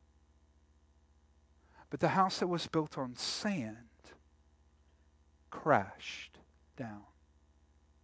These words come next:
You see, Jesus shows us that the rock will not be affected by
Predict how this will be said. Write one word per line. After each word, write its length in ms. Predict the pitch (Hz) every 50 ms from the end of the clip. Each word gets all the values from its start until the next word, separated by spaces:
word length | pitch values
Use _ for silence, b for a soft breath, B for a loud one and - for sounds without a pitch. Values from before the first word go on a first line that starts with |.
| _ _ - _ _ _ _ _ _ _ - _ _ _ _ _ _ - b b b b b
You 80 | - 170
see, 280 | - - 262 240 214 - - - _ _ _ _ - _ _ _ _ _ _ _ _ _ _ - _ _ - -
Jesus 380 | - - 233 269 254 - 214 180
shows 600 | - - - - 240 233 240 226 196 - - 135
us 420 | 107 - - - - - - - - - _ - - - _ _ _ _ _ _ _ _ - - - - - - - _ _
that 180 | - 202 175 - - - _ - _ _ _ - - -
the 200 | - 147 202 196
rock 720 | 180 180 190 220 254 285 247 - - - - - - - - - - - - - - - _ _ - _ _ _ _ _ _ B B B B B B
will 180 | 208 254 247
not 420 | 226 220 220 254 302 320 302 - -
be 140 | 254 233 233
affected 760 | 196 - - - - 262 247 226 - - - - 127 123 - - - - B B B B B -
by 200 | - 185 180 -